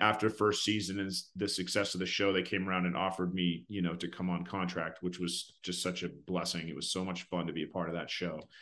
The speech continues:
Um, so it was just a random phone call that turned into, like, a life-changing event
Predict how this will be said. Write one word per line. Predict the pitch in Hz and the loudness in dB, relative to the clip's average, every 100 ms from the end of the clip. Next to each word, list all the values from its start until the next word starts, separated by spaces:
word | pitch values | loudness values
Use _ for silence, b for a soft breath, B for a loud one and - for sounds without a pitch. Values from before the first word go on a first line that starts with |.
| b b b - | b b b 2
Um, | 98 92 | 6 6
so | 85 147 | 10 12
it | |
was | 160 | 12
just | 165 165 | 12 12
a | |
random | 147 151 160 | 12 12 10
phone | - 156 | 8 6
call | 165 120 | 8 8
that | 113 - | 8 4
turned | 120 120 | 4 6
into, | 117 110 | 6 6
like, | 104 104 | 6 4
a | 98 | 6
life-changing | 101 101 - 110 104 92 | 4 4 2 -2 0 0
event | 90 98 87 | 2 2 0